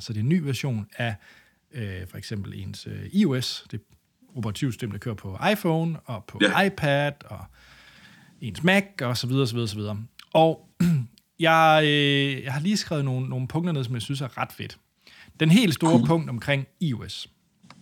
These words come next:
Speaker 2: Ja,
Speaker 1: Det
Speaker 2: for det
Speaker 1: er
Speaker 2: er jo s-, I O S seksten, er det ikke den?
Speaker 1: Jo, og, øh, til alle dem, der ikke har en iPhone, beklager, det bliver rigtig meget, øh, iPhone-specifikt nu. <laughs>
Speaker 2: Jamen, vi er også, øh, vi er også nogle Apple-ludere,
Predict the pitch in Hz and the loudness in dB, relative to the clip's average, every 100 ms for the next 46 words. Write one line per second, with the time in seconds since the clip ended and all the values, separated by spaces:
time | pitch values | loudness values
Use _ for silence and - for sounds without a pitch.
0 | - 135 127 127 156 156 151 147 127 - | 6 8 8 6 6 8 10 10 8 4
1 | - - - 143 135 127 123 - 123 135 | 0 -4 4 8 10 10 6 4 4 2
2 | - - - - _ 101 123 139 135 - | 0 -4 -8 -12 _ -2 0 0 -2 -4
3 | _ - _ 180 185 - - - - - | _ -20 _ 2 2 -2 -20 -18 -14 0
4 | 135 127 131 127 127 123 - - _ _ | 2 4 4 4 4 0 -2 -16 _ _
5 | _ _ _ _ - 160 175 175 170 160 | _ _ _ _ 2 6 8 6 6 4
6 | 160 143 120 127 127 110 101 - 151 139 | 4 2 4 2 0 -4 -6 -4 2 2
7 | 92 98 113 123 131 165 139 113 110 120 | 2 -2 -2 2 2 0 0 0 0 -2
8 | 117 120 110 135 131 127 117 - 104 104 | -4 -6 -4 -2 -2 -4 -6 -4 -8 -6
9 | 120 - 110 - - - - - - - | -6 -6 -6 -6 -10 -10 -16 -2 -2 2
10 | 98 90 123 113 107 113 113 101 95 113 | 2 8 10 10 8 6 2 2 4 4
11 | 113 113 - 135 123 110 160 135 85 | 2 0 0 0 2 2 4 4 2